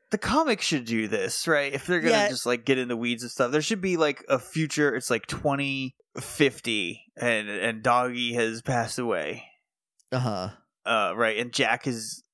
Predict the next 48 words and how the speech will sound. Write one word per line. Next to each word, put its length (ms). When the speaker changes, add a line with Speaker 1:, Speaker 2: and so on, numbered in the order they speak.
Speaker 1:
he's 200
old, 420
but 100
he's, 220
like, 160
an 100
old 360
<laughs> 0
bastard 480
in 100
charge 380
of 100
S 160
P 160
D, 220
and 80
he's 160
just, 180
like, 140
trying 400
to 100
get 200
all 180
the 100
Sabers 460
together 420
for, 140
like, 180
a 40
new 220
S 140
P 160
D 160
team 260
or 80
something. 460
Speaker 2:
That 140
would 120
be 140
radical. 640
Hey, 340
Boom, 400
not 160
the 80
character, 500
the 220
Speaker 1:
<laughs> 340
Speaker 2:
company, 400